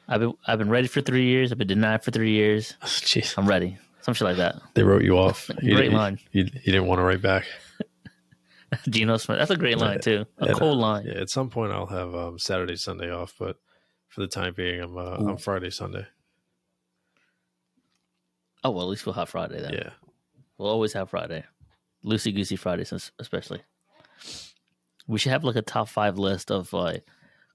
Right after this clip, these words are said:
Speaker 1: cold or, like, quotable quotes, like the Colin Kaepernick, the Geno Smith one.
Speaker 2: <laughs>
Speaker 1: Like, they wrote me off, but I didn't write back. Some shit, something
Speaker 2: Yeah.
Speaker 1: like that. Why not?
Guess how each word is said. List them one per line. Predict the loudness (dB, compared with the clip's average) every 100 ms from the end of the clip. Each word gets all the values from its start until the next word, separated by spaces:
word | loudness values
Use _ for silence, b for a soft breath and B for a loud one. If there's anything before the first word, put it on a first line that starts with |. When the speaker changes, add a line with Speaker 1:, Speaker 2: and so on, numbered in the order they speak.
| -12
Speaker 1:
cold | -2 0 2 0 -4 -6 -12 _ _ _ _ _ _ _ -8
or, | -6
like, | -6
quotable | -6 0 2 2 0 -4 -4 -6
quotes, | -2 -2 -4 -14 -16 _ _ -10
like | -8
the |
Colin | -4 -2 -2
Kaepernick, | -2 -2 0 -2 -2
the | -4
Geno | -2 -2
Smith | -2 -2 -4 -2
one. | -4 -4 -4
Speaker 2:
<laughs> | -6 b b b b b b b _ _
Speaker 1:
Like, | -4
they | 0
wrote | 2 2
me | 2
off, | 2 2
but | 2
I | 2
didn't | 2 0
write | -2 -2
back. | -2 -4 -8 -16 _ _ _ _ _ _ _ _ _ _ _ _ _ _
Some | -12 -10
shit, | -10 -12
something | -8 -6 -4
Speaker 2:
Yeah. | -4
Speaker 1:
like | -2
that. | -6 -10 b b b b b -6
Why | -4
not? | -2 -6